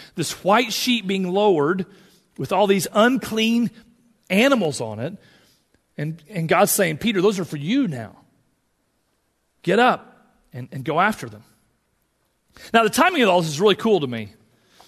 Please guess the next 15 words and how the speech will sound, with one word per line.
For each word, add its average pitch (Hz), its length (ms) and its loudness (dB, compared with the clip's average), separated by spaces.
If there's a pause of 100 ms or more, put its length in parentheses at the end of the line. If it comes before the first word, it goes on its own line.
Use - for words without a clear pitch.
(500)
I 190 60 -2
mean, 208 80 4
they 269 80 6
make 254 100 2
a 196 60 0
forty-mile 254 640 4
journey. 175 420 2
It 180 60 -4
takes 220 240 0
over 233 260 4
a 202 60 2
day 208 240 4
to 196 80 2
get 202 260 0
there. 147 380 0